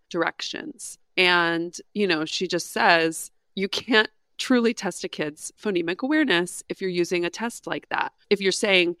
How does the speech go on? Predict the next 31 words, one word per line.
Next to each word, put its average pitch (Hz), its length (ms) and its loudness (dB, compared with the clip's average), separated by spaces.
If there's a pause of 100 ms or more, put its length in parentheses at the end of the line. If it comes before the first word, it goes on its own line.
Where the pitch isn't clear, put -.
(140)
"Okay, 262 220 4
say 240 320 2
cat," - 760 -2 (400)
and 190 140 4
then 185 160 4
you 180 100 0
say, 170 460 -2
"Now 247 240 6
say 226 260 -2
cat - 540 0
without 208 500 -2
the 208 220 0 (140)
k," - 180 -8 (340)
and 196 320 4 (360)
that 196 200 8
requires 165 400 2
speech - 320 -2
production. - 580 -6 (220)
It - 140 -4
requires 175 520 0
the 190 120 -4
kid - 240 -6
to - 120 -6
understand 175 520 -4
the 160 60 -2
word 165 260 -2
without. - 680 -2
It - 120 -4
requires 170 500 -2
working 196 400 -4
memory, 196 640 4